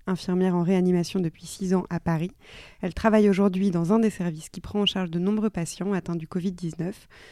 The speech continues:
Depuis le début de la crise sanitaire, elle écrit son quotidien sous forme de journal. Ce nouveau podcast est une lecture de son témoignage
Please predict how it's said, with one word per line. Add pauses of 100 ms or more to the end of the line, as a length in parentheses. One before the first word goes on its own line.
(160)
Depuis
le
début
de
la
crise
sanitaire,
elle
écrit
son
quotidien
sous
forme
de
journal. (360)
Ce
nouveau
podcast
est
une
lecture
de
son
témoignage